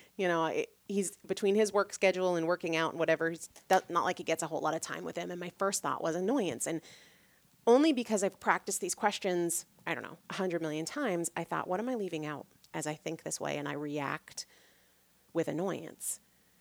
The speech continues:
I was leaving out the fact that he was playing the game when I handed him the baby, and I could have,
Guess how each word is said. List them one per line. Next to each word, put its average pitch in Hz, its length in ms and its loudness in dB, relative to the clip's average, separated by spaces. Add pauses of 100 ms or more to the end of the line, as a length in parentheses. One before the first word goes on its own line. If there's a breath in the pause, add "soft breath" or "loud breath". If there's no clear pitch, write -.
(880)
I 165 80 4
was 165 140 -2
leaving 185 260 0
out 170 140 -2
the - 60 -18
fact 160 220 -2
that 165 60 -4
he 160 40 -8
was 160 120 -10 (200)
playing 160 260 -4
the 160 60 -6
game 156 200 -4
when 151 120 -8
I 151 40 -12
handed 156 300 -8
him 160 80 -10
the 175 80 -14
baby, 165 380 -2
and 165 120 -4
I 165 60 -10
could - 240 -8
have, 139 360 -8